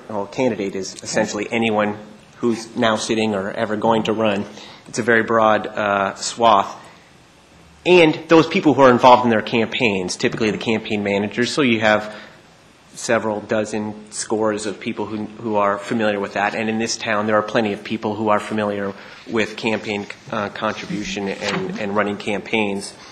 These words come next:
being treasurers, whatnot. Um, in terms of the statement of economic interest, it's all, it's not a-, actually all that complicated to fill out.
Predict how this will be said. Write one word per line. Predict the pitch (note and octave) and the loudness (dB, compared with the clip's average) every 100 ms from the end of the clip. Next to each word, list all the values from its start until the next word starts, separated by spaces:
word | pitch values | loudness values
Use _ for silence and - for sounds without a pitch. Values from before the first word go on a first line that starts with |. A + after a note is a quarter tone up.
| - - | -14 -4
being | A2 G#2+ | -2 -2
treasurers, | - A2+ G#2 G#2 G2+ - - | -2 -2 -2 -2 -2 -4 -4
whatnot. | A2 - - F#2 - - - - - - | 0 0 -2 -6 -8 -12 -20 -20 -20 0
Um, | C3 B2 A#2+ A#2 A#2 A2+ - - - - - - - - - | 6 8 8 6 2 -4 -12 -20 -20 -20 -20 -20 -20 -12 -4
in | C3 | 0
terms | E3 E3 D#3 | 6 6 6
of | C#3 | 2
the | |
statement | A2+ - D#3 - D3 | 2 4 4 4 2
of | C3+ C#3+ C3 | 2 2 4
economic | C#3 C#3 C#3 B2+ B2 - | 2 2 4 4 4 0
interest, | D3+ D3 - D3+ C3+ - - - - | -2 -2 0 2 2 0 -8 -16 -6
it's | C#3+ D3+ | 0 4
all, | D3+ D3+ | 6 6
it's | D3 C3+ | 2 0
not | F3+ E3 C#3+ | 4 6 8
a-, | C#3 C#3 | 8 6
actually | C3 C#3 A#2+ | 4 4 4
all | B2 | 4
that | A#2+ G#2+ | 4 0
complicated | - B2+ A#2 A#2 A#2+ G2+ | 0 0 -2 -6 -6 -8
to | - | -6
fill | B2 G#2+ | -2 4
out. | A#2 A#2+ A#2+ - | 8 8 6 2